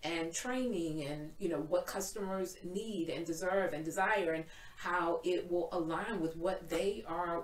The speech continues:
wanting to do. It helps to dictate where they spend their money and their resources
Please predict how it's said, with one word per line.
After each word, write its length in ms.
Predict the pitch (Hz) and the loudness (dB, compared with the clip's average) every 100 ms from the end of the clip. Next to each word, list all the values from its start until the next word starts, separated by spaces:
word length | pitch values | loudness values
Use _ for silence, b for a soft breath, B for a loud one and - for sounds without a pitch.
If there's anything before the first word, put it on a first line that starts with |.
| 170 | -4
wanting 400 | 170 180 175 175 | -4 -4 -4 -6
to 140 | - | -4
do. 260 | 160 262 285 | -4 0 0
It 120 | - | 0
helps 240 | 196 196 - | 0 -2 -2
to 120 | 202 | -4
dictate 480 | - 190 - 175 165 | -2 -4 -2 -2 0
where 160 | 180 175 | 0 0
they 100 | 180 | -2
spend 300 | - 202 185 | -2 -4 -2
their 140 | 190 | -2
money 380 | 269 269 180 170 | 0 2 0 0
and 120 | 170 | -2
their 120 | 185 | -2
resources 760 | 175 139 - 190 156 - 151 | -4 -4 -2 0 0 -2 -6